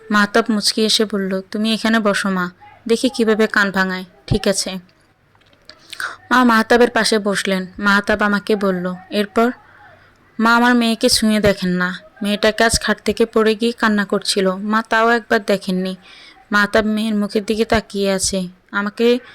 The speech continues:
থামতে দেখে বলল, "এরপর?" মাকে প্রশ্ন করি,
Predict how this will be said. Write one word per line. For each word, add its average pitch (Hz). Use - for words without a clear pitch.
থামতে 220
দেখে 233
বলল, 214
"এরপর?" 214
মাকে 214
প্রশ্ন 226
করি, 185